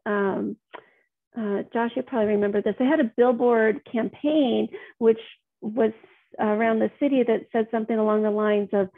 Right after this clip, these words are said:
"Now is the time to ask your kids for help," or to the kids, "Now is the time to step into your parents' lives." Because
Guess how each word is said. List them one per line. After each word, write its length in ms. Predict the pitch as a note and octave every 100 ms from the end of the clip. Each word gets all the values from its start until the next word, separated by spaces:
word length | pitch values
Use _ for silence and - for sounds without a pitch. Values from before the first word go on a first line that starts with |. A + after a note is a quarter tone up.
| _ _ -
"Now 340 | A#3+ C#4+ D#4
is 100 | D#4+ D#4
the 100 | C4 -
time 680 | C#4+ C#4 C4+ G#3+ F#3+ F#3 D3
to 80 | - -
ask 180 | A3 A3 _
your 120 | - G#3
kids 340 | - G#3 F#3+ -
for 80 | F#3
help," 500 | F3 - - - _ - - -
or 460 | - G#3 G3+ G3+ - _ -
to 80 | G#3+
the 80 |
kids, 380 | - - G#3+ G3 -
"Now 260 | A3 A#3
is 100 | B3+ B3+
the 100 | B3
time 260 | - G#3+
to 140 | G3 G3+ _
step 240 | G#3 G#3
into 220 | G#3 G3+
your 120 | G3+ F#3+
parents' 460 | - G3 F#3+ -
lives." 480 | - - - - - - _ - - - - - _ _ -
Because 460 | C4 - D#4 F#4+